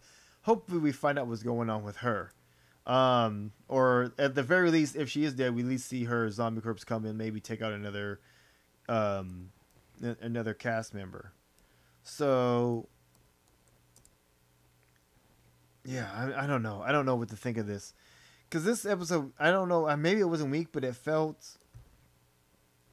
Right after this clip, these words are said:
it felt weak to me, and it kind of annoyed me a little bit.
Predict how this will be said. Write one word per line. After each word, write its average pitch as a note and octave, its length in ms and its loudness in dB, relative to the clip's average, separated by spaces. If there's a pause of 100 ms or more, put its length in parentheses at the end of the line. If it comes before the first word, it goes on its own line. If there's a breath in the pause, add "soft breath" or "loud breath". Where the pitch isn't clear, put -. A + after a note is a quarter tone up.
(160)
it C#3+ 160 0
felt E3+ 320 4
weak E3 220 0
to E3+ 100 -6
me, E3+ 120 0
and D3+ 100 -2
it A#2 100 -4
kind D3+ 180 -2
of B2+ 80 -2
annoyed A#2+ 280 0
me G#2+ 80 -2
a - 20 -8
little G2 220 -8
bit. F#2+ 240 -12